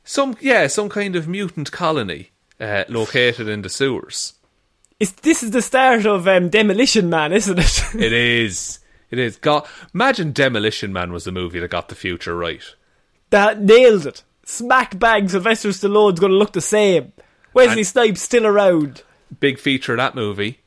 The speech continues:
Speaker 1: uh, the fast food wars, where Pizza Hut
Speaker 2: Oh,
Speaker 1: came
Speaker 2: yeah.
Speaker 1: out on top.
Speaker 2: And Sandy Bullock hasn't aged a day since.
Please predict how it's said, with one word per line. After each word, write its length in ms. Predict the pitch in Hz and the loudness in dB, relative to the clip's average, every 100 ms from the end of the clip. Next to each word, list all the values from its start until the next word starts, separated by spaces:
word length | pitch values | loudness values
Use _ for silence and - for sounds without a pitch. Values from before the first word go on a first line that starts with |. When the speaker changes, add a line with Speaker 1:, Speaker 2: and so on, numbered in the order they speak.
| - | -8
Speaker 1:
uh, 260 | 104 98 | -4 -4
the 60 | 98 | -4
fast 320 | - 120 - | -2 -2 -2
food 200 | 131 135 | -2 -2
wars, 460 | 123 92 87 - - _ | -2 -2 -4 -8 -14 _
where 120 | - 101 | -6 -4
Pizza 380 | - 143 - | -2 -4 -6
Hut 140 | 110 110 | -4 0
Speaker 2:
Oh, 140 | 330 | 2
Speaker 1:
came 120 | 277 120 | 4 2
Speaker 2:
yeah. 120 | 117 | 2
Speaker 1:
out 80 | 110 | -2
on 100 | 104 | -6
top. 460 | 156 170 131 - - _ _ _ _ _ _ - | -4 -2 -4 -10 -20 _ _ _ _ _ _ -4
Speaker 2:
And 220 | 220 180 | -2 -2
Sandy 400 | - 262 233 208 | 0 2 2 2
Bullock 320 | 202 277 185 | 2 2 2
hasn't 280 | 190 196 202 | 0 2 4
aged 280 | 214 202 247 | 4 2 -2
a 40 | |
day 300 | 190 190 208 | 0 2 2
since. 540 | - 359 208 156 - | 2 2 2 -2 -8